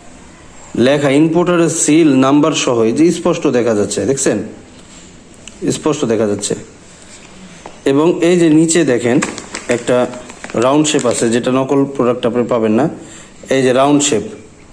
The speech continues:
এবং এই দেখেন এখানে কেমন ডট ডট, কেমন জানি প্যাকেটটার সাইজ, দেখছেন, এই যে রাউন্ড শেপ, এই যে রাউন্ড,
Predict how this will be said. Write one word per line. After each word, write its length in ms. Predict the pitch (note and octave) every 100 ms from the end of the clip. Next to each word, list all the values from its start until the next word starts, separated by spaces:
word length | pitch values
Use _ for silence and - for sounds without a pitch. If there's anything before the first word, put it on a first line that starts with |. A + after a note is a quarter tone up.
| - - - - -
এবং 300 | C#3+ D3+ E3+
এই 80 |
দেখেন 300 | E3 D#3+ E3+
এখানে 320 | D3+ D#3+ D#3+ E3
কেমন 520 | E3 D#3+ D#3+ - B2+
ডট 140 | C#3+
ডট, 280 | C#3 D3 -
কেমন 320 | D#3 D#3 D3
জানি 280 | C#3+ C3+ B2 - - - - -
প্যাকেটটার 380 | B2+ C3 C#3 B2
সাইজ, 260 | - A2
দেখছেন, 280 | B2+ D3 B2 G2 - - - - - -
এই 140 | D#3
যে 120 | C#3
রাউন্ড 280 | B2+ B2 A2+
শেপ, 200 | - G2+
এই 120 | B2
যে 120 | A2+ A2
রাউন্ড, 340 | A2 C3+